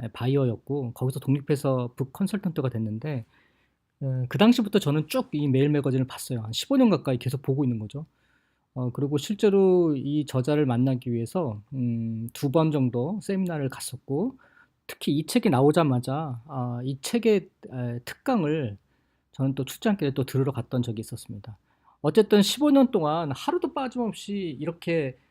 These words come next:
아, 마라톤을 하듯이 한다는 게 정말 대단한 건데요.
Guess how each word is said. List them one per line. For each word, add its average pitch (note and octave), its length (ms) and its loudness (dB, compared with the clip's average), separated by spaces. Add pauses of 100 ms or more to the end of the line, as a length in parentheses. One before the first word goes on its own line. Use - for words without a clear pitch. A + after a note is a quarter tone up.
(220)
아, B2 120 -4
마라톤을 E3+ 560 -2
하듯이 E3+ 360 -4
한다는 F#3 440 -2
게 B2+ 160 -4
정말 G3+ 320 -2
대단한 C#3 360 0
건데요. A#2 460 -8